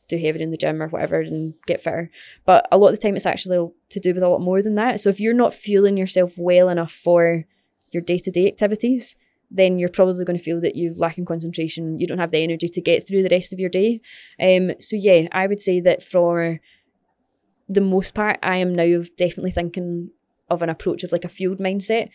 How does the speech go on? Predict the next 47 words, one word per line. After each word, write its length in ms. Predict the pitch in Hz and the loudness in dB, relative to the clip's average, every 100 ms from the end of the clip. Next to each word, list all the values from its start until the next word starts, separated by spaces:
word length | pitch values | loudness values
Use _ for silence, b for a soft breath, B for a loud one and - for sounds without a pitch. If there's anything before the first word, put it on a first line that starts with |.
| b - | b 0
How 160 | 202 | 0
can 160 | 208 208 | 2 -2
I 80 | 185 | -4
fuel 240 | - 175 | -2 -2
my 80 | 175 | -2
active 320 | 156 - 180 | -4 -6 -6
day 220 | 170 165 170 | 0 0 0
when 120 | 175 | -2
I 140 | 170 170 | -4 -4
feel 180 | 175 | -4
like 160 | 175 170 | -4 -2
I'm 80 | 175 | -2
a 40 | |
busy 180 | 165 170 | 0 0
person, 580 | 170 165 160 170 170 165 | 0 0 0 -6 -6 -6
enjoy 280 | 165 170 170 | -2 0 0
training, 520 | - 165 165 170 165 B B B | 0 -2 -2 -4 -6 B B B
whatever 240 | - 160 | 2 2
else, 300 | 160 160 - - - | 2 0 -4 -14 -6
that 180 | - - - | -2 -2 -2
each 220 | 196 196 | -4 -4
of 40 | |
my 100 | 180 | -4
meals 200 | 170 170 175 | -2 -2 -4
and 60 | |
snacks 340 | 160 160 185 - | -4 -4 -4 -4
need 140 | 175 | -6
to 60 | 170 | -6
be 60 | 165 | -4
giving 220 | 165 170 | -4 -4
me 80 | 165 | -6
the 100 | 160 | -6
energy 340 | 160 160 160 | -6 -6 -6
that 120 | 160 | -6
I 60 | 160 | -6
need 200 | 160 160 | -8 -8
to 220 | - 165 | -6 -6
support 440 | 156 - - 170 - | -6 -10 -4 -2 -2
my 100 | - | -4
active 360 | 160 - 170 | -6 -6 -8
lifestyle 580 | 170 165 175 - 196 202 | -2 -2 -2 -2 0 0
and 200 | - 175 165 | -2 -6 -4
around 300 | 160 170 170 | -6 -6 -10
my 160 | 170 165 | -12 -10
training 320 | 175 165 160 | -10 -10 -12
as 100 | 160 | -8
well. 200 | 160 | -8